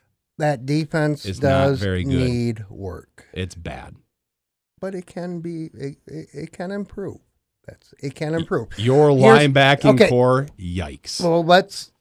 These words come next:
Speaker 1: let's see what happens Sunday. Am I fair to say that?
Speaker 2: Yeah.
Speaker 1: Let's make a call after the first, um, division game. So let's bring that up next week.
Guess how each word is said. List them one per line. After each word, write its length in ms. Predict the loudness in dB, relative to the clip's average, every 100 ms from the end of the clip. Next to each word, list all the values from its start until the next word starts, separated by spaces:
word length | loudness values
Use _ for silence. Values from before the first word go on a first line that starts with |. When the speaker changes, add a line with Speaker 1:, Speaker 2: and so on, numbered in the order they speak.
| _
Speaker 1:
let's 500 | -10 -2 4 4 2
see 260 | -6 -2 2
what 160 | 4 6
happens 460 | 6 4 2 -2
Sunday. 580 | -2 -2 -2 -4 -8 -18 _ _ _ _
Am 140 | -8 -6
I 140 | -6 -8
fair 240 | -2 0 0
to 80 | -2
say 300 | -2 0 2
that? 340 | 0 -2 -6 _ _ _ _ _ _ _ _ _ _ _ _ _ _ _ _
Speaker 2:
Yeah. 220 | -12 -12 _ _ _
Speaker 1:
Let's 520 | -6 2 2 2 -4 -2
make 360 | 2 2 2 -2
a 120 | -2
call 720 | 0 0 4 6 6 4 0
after 520 | 4 4 4 2 0 2
the 120 | -2
first, 580 | -2 -2 -2 -8 _ _ _ _ _
um, 380 | -6 -4 -4 -6
division 480 | -6 -4 -2 -2 -6
game. 220 | -8 -12 _ _ _
So 160 | -6 0
let's 280 | 2 0 0
bring 240 | 0 2
that 160 | 4 4
up 140 | 4
next 360 | 0 -6 -8 -14
week. 340 | -14 -14 _